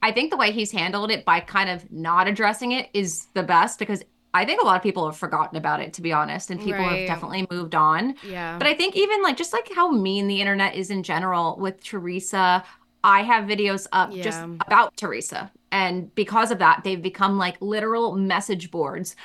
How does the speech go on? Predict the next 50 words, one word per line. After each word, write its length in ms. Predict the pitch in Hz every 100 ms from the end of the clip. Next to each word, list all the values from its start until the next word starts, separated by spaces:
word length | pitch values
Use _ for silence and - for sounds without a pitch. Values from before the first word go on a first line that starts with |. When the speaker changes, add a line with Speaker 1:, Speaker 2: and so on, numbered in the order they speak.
| -
Speaker 1:
for 100 | 226
people 320 | 208 233 214 220
to 140 | 233
just 360 | 202 202 196 - _ _ _ _ _ _ 214
harass 640 | 208 185 180 202 180 -
this 280 | 180 170 - _ _
poor 320 | 190 202 196
woman 520 | 175 170 185 95 - - - -
about 380 | 214 214 202 165
her 140 | 208
Speaker 2:
Yeah. 60 | 185
Speaker 1:
looks 540 | 175 220 - - - - -
and 140 | 190
her 100 | 190
personality 800 | 190 196 208 214 233 190 175 160
and 360 | - 185 180 175 - -
this 180 | 240
and 140 | 220 202
that 200 | 220 190
and 80 | 175
tearing 340 | 196 233 233
her 100 | 214
to 60 | 185
shreds. 360 | 170 226 233 208
And 80 |
I'm 100 | 190
just 180 | 190 202
like, 200 | 220 190 _ - _ _
how 280 | 233 220 277
is 100 | 415
this, 180 | 494 -
like, 220 | 320 - _ _
does 140 | - 262
everyone 340 | 262 381 466 494
just, 140 | 415
like, 240 | 339 247 -
turn 180 | 254 240
off 160 | 247 247
their 100 | 247
phones 260 | 220 214
at 80 | 214
the 80 | 220
end 120 | 220
of 40 |
the 80 | 226
night 140 | 220 214
and 80 | 226
just 140 | -
be 60 | 233
like 140 | 240